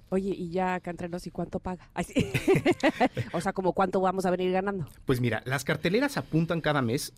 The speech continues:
Speaker 2: a
Speaker 1: Ajá.
Speaker 2: un retorno alrededor del veinte por ciento, pero la realidad es
Speaker 1: Ok.
Speaker 2: que cambian de acuerdo a cada mes, porque cada mes hay empresas diferentes.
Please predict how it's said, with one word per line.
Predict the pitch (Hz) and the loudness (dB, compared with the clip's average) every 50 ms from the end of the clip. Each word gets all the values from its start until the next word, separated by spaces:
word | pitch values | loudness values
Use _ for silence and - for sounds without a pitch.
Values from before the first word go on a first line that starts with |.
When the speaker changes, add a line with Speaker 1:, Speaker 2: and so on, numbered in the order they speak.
| - - | -8 -4
Speaker 2:
a | 104 110 107 104 110 | 0 0 2 2 2
Speaker 1:
Ajá. | 107 87 | 2 2
Speaker 2:
un | 135 135 139 | 2 2 2
retorno | 151 143 139 - 139 139 139 | 2 0 0 0 2 2 2
alrededor | 123 117 104 101 113 117 | 2 0 0 0 0 2
del | 127 120 | 0 0
veinte | 101 101 98 92 98 | 0 0 -2 -2 -4
por | - 110 101 | -4 -4 -4
ciento, | - - 131 123 120 - 98 92 - | 0 2 2 2 2 0 -4 -4 -2
pero | 139 131 143 | 0 2 2
la | 147 151 | 2 2
realidad | 147 147 151 151 143 190 | 2 0 0 0 0 0
es | 208 220 | 0 -2
Speaker 1:
Ok. | 269 | -2
Speaker 2:
que | - 135 - | -4 -4 -2
cambian | - - 190 214 214 147 113 107 123 190 233 - | -2 0 0 0 0 0 0 0 0 -2 -2 0
de | 127 120 | 0 0
acuerdo | 113 - - 139 139 135 131 127 123 | -2 0 0 2 2 2 2 0 -2
a | 113 - | -2 -2
cada | 123 123 147 | -2 0 0
mes, | 214 359 339 | 0 0 0
porque | - - - - 127 | -2 -2 -2 -2 -2
cada | - 139 147 | 0 2 2
mes | 147 147 - | 2 2 2
hay | 165 147 | 2 0
empresas | 127 117 - 131 - 135 | 0 0 0 -2 -2 -2
diferentes. | 123 127 - 165 196 202 - 131 - | -2 0 0 0 0 0 -2 -6 -10